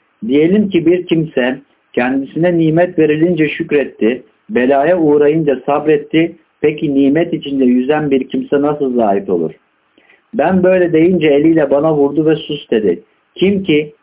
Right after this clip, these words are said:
nimetler kendisini şükretmekten ve belalardan da sabretmekten alıkoymamışsa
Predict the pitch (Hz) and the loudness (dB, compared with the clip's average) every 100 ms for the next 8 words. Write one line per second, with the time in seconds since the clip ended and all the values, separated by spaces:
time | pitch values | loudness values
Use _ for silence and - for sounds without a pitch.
0 | - 120 135 135 135 165 175 170 156 143 | -2 2 2 2 0 0 -2 -2 -2 -2
1 | 139 - 151 - - 143 139 143 139 139 | -4 -6 -8 -8 -4 -2 -2 -2 -4 -2
2 | 170 165 139 131 135 135 135 135 139 165 | -2 0 0 2 2 2 2 0 0 -2
3 | 165 147 180 190 _ _ - 139 156 147 | 0 -2 -2 -6 _ _ -4 -2 0 0
4 | 143 131 127 123 117 107 135 139 151 147 | 0 -2 -4 -2 -2 0 0 0 0 0
5 | 139 143 - 151 165 | -2 -4 -4 -2 -2